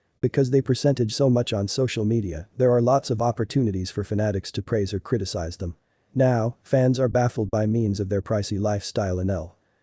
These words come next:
A. Duggar fanatics are baffled with the aid of their lavish lifestyle. On Wednesday, Jeremy Vuolo posted a new image of his spouse, Ginger. Within the snap, she's wearing a pair of snug acid wash denims with an oversized t-shirt.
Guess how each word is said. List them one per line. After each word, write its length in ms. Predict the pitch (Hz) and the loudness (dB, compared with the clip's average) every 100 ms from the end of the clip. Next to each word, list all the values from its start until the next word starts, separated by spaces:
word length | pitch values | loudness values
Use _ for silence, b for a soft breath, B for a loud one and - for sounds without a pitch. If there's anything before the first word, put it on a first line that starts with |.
| - | -6
A. 400 | 92 101 95 101 _ _ _ - | -2 -2 -4 -8 _ _ _ 0
Duggar 260 | 151 160 160 | 4 4 4
fanatics 520 | 135 131 123 110 - | 2 2 2 0 -2
are 80 | 113 | 0
baffled 420 | 120 123 - 101 | 2 0 0 -2
with 140 | 104 | -2
the 120 | 110 110 | -2 -2
aid 140 | 107 | -2
of 80 | 98 | -2
their 140 | 98 | -2
lavish 360 | 101 107 101 - | 0 0 -2 -2
lifestyle. 600 | 110 98 - 95 78 87 _ _ _ - | -2 -4 -6 -6 -8 -12 _ _ _ 0
On 160 | 131 | 2
Wednesday, 500 | 123 131 120 113 110 - - | 4 2 2 0 -2 -6 -2
Jeremy 400 | 139 131 123 113 | 2 4 4 2
Vuolo 340 | 123 117 101 | 2 0 0
posted 380 | - 113 - 104 | -2 -4 -2 -2
a 40 | |
new 220 | 101 117 110 | 0 2 2
image 240 | 101 92 | 0 -2
of 80 | 90 | -4
his 160 | 95 | -6
spouse, 480 | - 110 87 82 - - 123 | -6 -4 -4 -6 -12 -12 -6
Ginger. 420 | 110 90 78 - _ _ _ | -4 -4 -8 -14 _ _ _
Within 280 | 131 131 147 | -2 2 4
the 60 | 123 | 2
snap, 420 | - 123 95 - _ | 0 -2 -2 -8 _
she's 260 | - 131 | -4 -2
wearing 300 | 123 139 127 | 2 4 4
a 60 | 113 | 2
pair 260 | - 131 107 | 0 0 0
of 100 | 101 | -2
snug 320 | - 139 123 | -2 0 2
acid 320 | 117 - 101 | 0 -2 -4
wash 320 | 104 101 - | -2 -2 -2
denims 380 | - 113 92 92 | 0 0 0 -2
with 140 | 101 | -2
an 80 | 104 | -2
oversized 600 | 107 101 95 110 92 95 | 0 -2 -2 -4 -4 -6
t-shirt. 500 | - 104 - 95 80 | -6 -6 -4 -6 -8